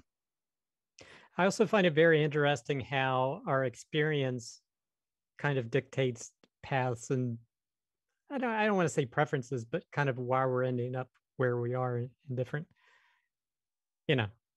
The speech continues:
different paths. Like, you have, you taking, t-, you have taken some of the things you've learned in the desktop programming, and you're applying it to, you know, Rails, and I'm taking some of the stuff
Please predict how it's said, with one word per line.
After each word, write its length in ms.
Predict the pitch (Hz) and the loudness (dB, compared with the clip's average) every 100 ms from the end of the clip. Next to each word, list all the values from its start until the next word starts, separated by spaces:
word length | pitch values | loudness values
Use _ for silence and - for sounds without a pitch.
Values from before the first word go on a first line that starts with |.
| _ _ | _ _
different 200 | 120 123 | -2 0
paths. 180 | 151 165 | 0 2
Like, 260 | 151 123 - _ _ | 2 2 -6 _ _
you 260 | 160 160 170 | 6 6 4
have, 380 | 156 147 170 | 2 2 0
you 180 | 190 151 | -2 -4
taking, 800 | 123 156 143 131 139 135 131 131 - - | -2 2 2 0 -6 -6 -6 -8 -12 -16
t-, 140 | 320 151 | -10 -2
you 120 | 139 | -2
have 140 | 131 | -2
taken 360 | - 160 151 139 | 0 0 0 -2
some 120 | 147 | -4
of 60 | 127 | -6
the 80 | 127 | -4
things 220 | 139 123 | -2 -2
you've 100 | 127 | -2
learned 220 | 131 120 | -2 -2
in 80 | 117 | -4
the 80 | 120 | 2
desktop 480 | 180 - 139 123 _ _ _ | 2 2 -4 -6 _ _ _
programming, 460 | 139 131 127 139 131 | 0 0 -2 -2 -4
and 80 | |
you're 100 | 123 | -2
applying 440 | 120 120 131 127 127 | -2 0 -2 -2 -6
it 100 | - 139 | -8 -8
to, 140 | 123 117 _ _ _ _ - | -8 -12 _ _ _ _ -4
you 60 | 127 | -2
know, 60 | |
Rails, 340 | 113 123 127 123 | 0 2 2 2
and 100 | 131 | 2
I'm 160 | 135 | 0
taking 240 | 139 127 123 | -2 -4 -4
some 220 | 135 123 | -4 -2
of 40 | |
the 80 | 123 | -4
stuff 260 | 117 131 | -4 -4